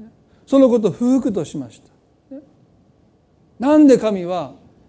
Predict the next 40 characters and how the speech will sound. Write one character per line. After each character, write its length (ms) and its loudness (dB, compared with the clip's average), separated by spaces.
私 340 -6
の 100 -6
供 200 -8
え 80 -6
物 180 -6
に 60 -6
目 100 -6
を 80 -6
留 200 -6
め 60 -6
な 120 -6
い 80 -8
で 260 -2
弟 520 -4
ア 120 -6
ベ 180 0
ル 80 -6
の 320 -6
供 200 -6
え 100 -4
物 220 -6
に 40 -8
目 120 -6
を 80 -6
留 180 -10
め 80 -8
る 100 -8
ん 60 -8
だ 140 -8
と 180 -8
彼 140 -8
は 40 -8
非 60 -10
常 100 -8
に 140 -8
憤 60 -14
っ 40 -12
た 60 -14
ん 40 -12
で 40 -20